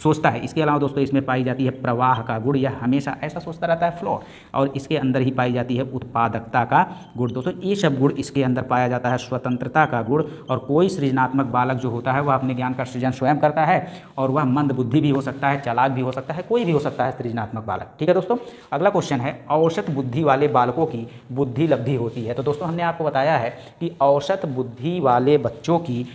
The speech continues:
बुद्धि लब्धि नब्बे से एक सौ नौ अर्थात नब्बे से एक सौ दस होती है। दोस्तों देखिए बुद्धि लब्धि, बुद्धि लब्धि यानी आईक्यू जो होता है इसके संप्रत्यय को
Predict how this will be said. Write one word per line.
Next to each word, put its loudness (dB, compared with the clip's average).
बुद्धि 0
लब्धि 0
नब्बे 0
से -4
एक -6
सौ -6
नौ 0
अर्थात 2
नब्बे 0
से -2
एक -4
सौ 0
दस 4
होती 0
है। -2
दोस्तों -4
देखिए -2
बुद्धि 0
लब्धि, 0
बुद्धि -2
लब्धि 0
यानी 0
आईक्यू 2
जो -2
होता -4
है -6
इसके -2
संप्रत्यय 0
को -6